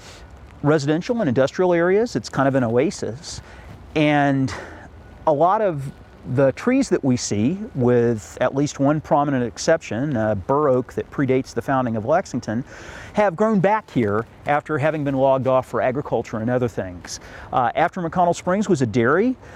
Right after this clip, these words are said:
uh, the area in the, I believe, nineteen seventies and nineteen eighties was proposed as, uh, an industrial park to extend some of the surrounding land use, and, uh,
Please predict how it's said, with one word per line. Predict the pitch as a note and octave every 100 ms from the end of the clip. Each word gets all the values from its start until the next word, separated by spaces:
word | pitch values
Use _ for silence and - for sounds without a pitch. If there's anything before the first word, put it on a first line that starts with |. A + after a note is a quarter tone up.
| - -
uh, | C3 A2+ F#2+
the | B2+ C3+ C#3+ D3+
area | F#3 G#3+ A3 G#3+ G3
in | - E3 D3+ C#3
the, | C#3 B2+ B2 A2+
I | - - - - -
believe, | D3 E3
nineteen | D3+ E3 E3
seventies | - F3+ G#3+ E3+
and |
nineteen | D#3+ C#3+ C#3+
eighties | C#3 F#3+ A3
was | D3+ C#3+
proposed | C#3+ - G3 F#3+ F#3+ - -
as, | D3+ D3 D3 C#3+ C#3+ - - - - - - - - - -
uh, | D#3 C#3
an | D3
industrial | D3 A#3 - D#3
park | - A2 F#2+ - - - - - B2
to | - D#3+ C#3+
extend | C3 - E3+ D#3+ D#3
some | -
of | D3+
the | C3+
surrounding | - C#3+ D3 B2+
land | C#3+ G3+ F3
use, | A2+ A2+ - -
and, | C3 B2 B2 A#2+ A#2+ - - - - -
uh, | A#2 G#2+ A2+